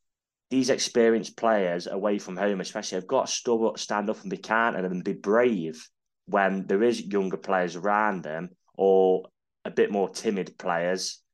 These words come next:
and actually get us on the f-, ball. And yeah, but I've said it on a, a previous pod, all our centre mids are just so similar for me. And I just,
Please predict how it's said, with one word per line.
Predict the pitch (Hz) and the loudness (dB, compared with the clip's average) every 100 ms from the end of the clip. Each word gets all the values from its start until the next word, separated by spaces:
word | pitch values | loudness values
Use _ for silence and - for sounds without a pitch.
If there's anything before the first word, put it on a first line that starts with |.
| _ _ _ _ _ _ _ _ _ _ | _ _ _ _ _ _ _ _ _ _
and | 107 107 104 | -6 -6 -2
actually | 120 - - | -2 -2 -6
get | 117 120 | -2 0
us | 104 | 2
on | 113 117 | 0 -2
the | |
f-, | 113 - | -6 -6
ball. | - 135 135 107 | 2 4 6 6
And | 101 98 95 - - - - _ _ _ _ _ _ - | 4 -2 -6 -14 -20 -20 -20 _ _ _ _ _ _ -6
yeah, | 117 120 117 | 0 2 2
but | 107 - 123 - _ _ _ _ _ _ _ | 0 -2 -2 -4 _ _ _ _ _ _ _
I've | 127 | -8
said | - 151 | -2 0
it | 139 | 2
on | 98 107 | 2 2
a, | 101 92 95 101 92 | 0 0 -2 -2 -4
a | |
previous | 98 - 123 123 110 | -8 -2 -2 0 -6
pod, | - 101 92 - _ | -4 -2 -2 -4 _
all | 131 151 | -2 0
our | 135 | 0
centre | - 120 104 | -2 -6 -4
mids | 104 117 | -4 -4
are | 101 | -4
just | - 98 - - - _ _ _ _ _ _ | -8 -6 -6 -6 -10 _ _ _ _ _ _
so | - - 127 120 | -12 -6 -2 -2
similar | - 117 131 131 | 0 0 0 -2
for | 95 95 | -2 -8
me. | 90 87 87 | -6 -4 -2
And | 92 | -4
I | |
just, | - - - - | -6 -10 -12 -20